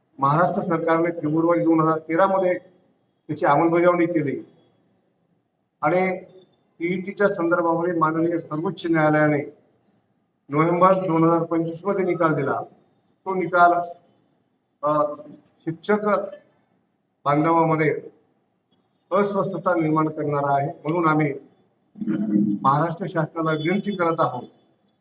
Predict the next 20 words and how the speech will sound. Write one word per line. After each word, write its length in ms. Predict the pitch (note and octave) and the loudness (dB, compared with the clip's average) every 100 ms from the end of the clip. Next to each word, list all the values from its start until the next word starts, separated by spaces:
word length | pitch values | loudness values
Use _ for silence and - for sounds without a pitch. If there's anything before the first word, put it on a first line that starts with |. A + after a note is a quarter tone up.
| - - - - - | 0 0 -4 -10 -4
या 100 | D#3 | -2
संदर्भात 580 | D3+ D#3+ D#3+ D#3+ E3 E3 - - _ _ _ _ _ _ _ _ _ | -2 -2 -2 2 2 0 -6 -18 _ _ _ _ _ _ _ _ _
आमच्या 260 | C#3+ D3 E3 | -8 -4 -2
शिक्षक 400 | D#3 - - G3+ | -4 -6 -4 -4
समन्वय 420 | - E3 E3 E3+ | -2 -2 0 0
समितीची 420 | D#3+ D#3 D#3 D#3 D3+ | -2 -2 -4 -4 -2
बैठक 380 | D#3 D#3 D#3+ | -2 -2 -4
चार 260 | - D3 C#3+ | -2 0 0
नोव्हेंबर 480 | D#3 D#3 D#3 D#3 D#3 - - - _ _ - | 2 2 2 2 0 -4 -12 -20 _ _ -2
दोन 160 | D3 | 0
हजार 240 | D3+ D#3 - | 2 0 -2
पंचवीस 360 | D3 D3 - - | -6 -8 -10 -12
रोजी 180 | D3+ D3 | -8 -8
पुण्याला 400 | - D3 D#3 D3+ | -8 -2 0 0
झालेली 360 | C#3 D3 D3 | 0 0 2
होती. 340 | D3 C#3+ E3+ F3 - _ _ _ _ _ _ _ _ _ - | 2 0 -4 -8 -10 _ _ _ _ _ _ _ _ _ -4
त्यानुसार 600 | E3+ E3+ D#3+ E3+ C#3 - - - _ _ - - _ _ _ _ - | 0 0 2 4 2 -2 -14 -20 _ _ -20 -20 _ _ _ _ -8
आम्ही 180 | D#3 E3 | -2 -2
सतरा 560 | E3 D#3 F#3+ F#3+ F#3+ - - - | -2 -2 4 6 6 0 -16 -8
नोव्हेंबरला 580 | D3 D#3+ E3 D#3+ D3+ - | 0 2 4 4 2 0